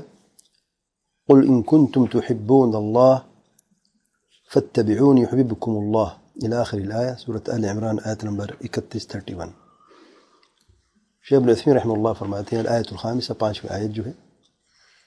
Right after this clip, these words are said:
سورۃ آل عمران کے آیت نمبر اکتیس، تھرٹی ون میں، شیخ صاحب فرماتے ہیں، علماء کے نزدیک یہ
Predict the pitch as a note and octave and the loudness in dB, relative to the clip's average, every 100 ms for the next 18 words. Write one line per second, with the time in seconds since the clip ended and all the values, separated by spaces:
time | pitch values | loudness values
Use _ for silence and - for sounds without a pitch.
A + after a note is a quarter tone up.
0 | _ _ _ _ _ - G#2+ A2+ G#2 A2+ | _ _ _ _ _ -12 -6 -2 -2 -2
1 | G#2+ G#2 G2+ G2+ G2 - - _ _ G#2+ | -2 -4 -6 -8 -8 -12 -20 _ _ -8
2 | - G#2+ A#2+ - G2+ F#2+ G#2 A2 A2+ - | -6 -6 -8 -10 -8 -6 -6 -6 -8 -10
3 | _ _ _ _ _ _ _ _ _ _ | _ _ _ _ _ _ _ _ _ _
4 | _ _ _ _ _ _ _ _ _ _ | _ _ _ _ _ _ _ _ _ _
5 | _ _ _ _ _ _ - C3 - B2 | _ _ _ _ _ _ -6 -4 -2 0
6 | A#2 A2 G2+ G#2+ A#2+ - _ _ _ _ | 0 0 -4 -6 -8 -10 _ _ _ _
7 | - _ - B2 B2 D#3 D#3+ C3+ A2 B2 | -20 _ 2 4 6 4 4 2 2 0
8 | C3+ C3+ - _ _ _ - - - _ | -2 -4 -12 _ _ _ -20 -20 -20 _
9 | _ _ _ _ A#2 | _ _ _ _ 0